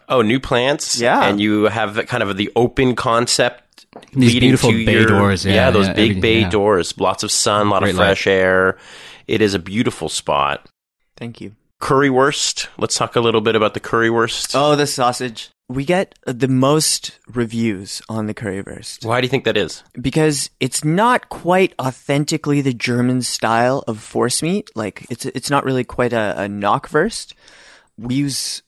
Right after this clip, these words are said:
Speaker 2: a, a pretty coarse die for, for grinding the meat, but we just can't find that, like,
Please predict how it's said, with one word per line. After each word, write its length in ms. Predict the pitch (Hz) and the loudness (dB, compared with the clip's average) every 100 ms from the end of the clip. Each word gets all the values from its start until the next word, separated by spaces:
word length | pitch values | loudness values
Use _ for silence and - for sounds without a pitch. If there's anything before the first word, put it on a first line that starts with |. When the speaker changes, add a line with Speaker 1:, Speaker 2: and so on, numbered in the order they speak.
| - | -12
Speaker 2:
a, 220 | 107 95 - | -10 -8 -8
a 80 | 117 | -10
pretty 420 | - 139 135 - _ | -6 -6 -6 -8 _
coarse 320 | - 127 120 123 | -4 -2 -2 -4
die 480 | 107 110 143 247 190 | 0 2 2 -2 -8
for, 280 | - - 110 - | -12 -8 -8 -6
for 100 | 120 | -8
grinding 400 | 104 101 117 127 | -4 -2 -2 -2
the 60 | 135 | -2
meat, 240 | 143 - - - - - _ | -4 -6 -14 -20 -20 -20 _
but 100 | 127 | -4
we 100 | 127 | -2
just 160 | 131 151 | -2 -4
can't 240 | - 160 | -4 -6
find 300 | - 131 139 | -2 0 0
that, 180 | 131 - | -2 -4
like, 300 | 113 101 - | -6 -8 -12